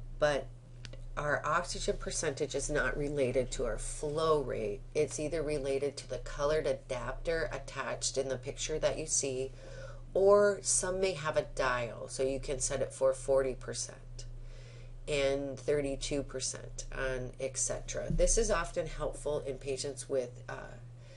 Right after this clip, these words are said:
who retain C O two because we can get a more specific percentage of oxygen and we have a tighter control to help prevent,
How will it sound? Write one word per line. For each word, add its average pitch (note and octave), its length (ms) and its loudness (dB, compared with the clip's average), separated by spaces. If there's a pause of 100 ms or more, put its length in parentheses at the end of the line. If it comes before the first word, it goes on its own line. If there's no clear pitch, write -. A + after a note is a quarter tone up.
(340)
who D#3 240 -2
retain C#3 560 0
C C3 240 2
O B2+ 180 0
two D3 500 -2
because C#3+ 400 -6
we C#3+ 220 -4
can C#3 500 -6
get C#3 360 -4
a C3+ 340 0 (560)
more D3 480 4
specific - 880 4
percentage C#3+ 580 -2
of C3 140 0
oxygen C3+ 720 -4 (100)
and C3 300 -4
we C#3 180 -2
have C3+ 300 -4
a B2+ 100 0
tighter C3+ 480 -2
control C3+ 840 6
to - 120 -8
help B2+ 300 -4
prevent, C3 720 0